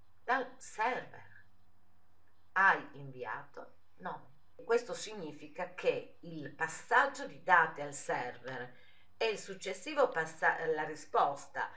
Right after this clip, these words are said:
che il server invia al client funzionano. Continuiamo qua sulla parte server, perché io sono andata a prendermi solo il nome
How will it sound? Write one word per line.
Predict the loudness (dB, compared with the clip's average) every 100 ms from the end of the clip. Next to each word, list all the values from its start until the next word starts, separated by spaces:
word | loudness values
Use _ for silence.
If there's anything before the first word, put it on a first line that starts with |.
| -16 -10
che | -8
il | -2
server | 4 6 4 -2
invia | -8 -10 -6 -6
al | -4
client | 2 2 2 -2 -6 -8
funzionano. | -8 -6 -6 -4 4 4 4 -6 -14 -16 -18 -18 -18 -18 -18 -18 -18 -4 10
Continuiamo | 12 12 0 -2 -2
qua | 4 8 8 6
sulla | -4 -6 -4 -4 -8 -8 -8 -2
parte | 0 0 -4 -6 -6 -6 -10
server, | -8 -4 -4 -6 -12 -10 -10
perché | -12 2 2
io | 4 0
sono | 0 -6 -6
andata | -6 -4
a | -2
prendermi | 0 0 -2 -6 -10
solo | -4 0 2 0
il |
nome | -4 -4 -4 -6 -10 -12